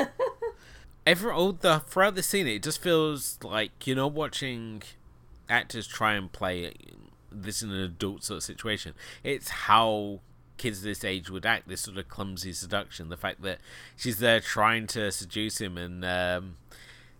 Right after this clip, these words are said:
it's sort of like, "Oh, my toes are cold," and so he just go and, he goes and grabs a pillow and puts it over her feet, and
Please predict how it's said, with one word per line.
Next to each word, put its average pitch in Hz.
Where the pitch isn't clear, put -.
it's 120
sort 131
of 98
like, 104
"Oh, 151
my 110
toes 139
are 98
cold," 90
and 101
so 127
he 120
just 127
go 131
and, 127
he 123
goes 120
and 107
grabs 110
a 107
pillow 113
and 95
puts 98
it 110
over 98
her 104
feet, 110
and 90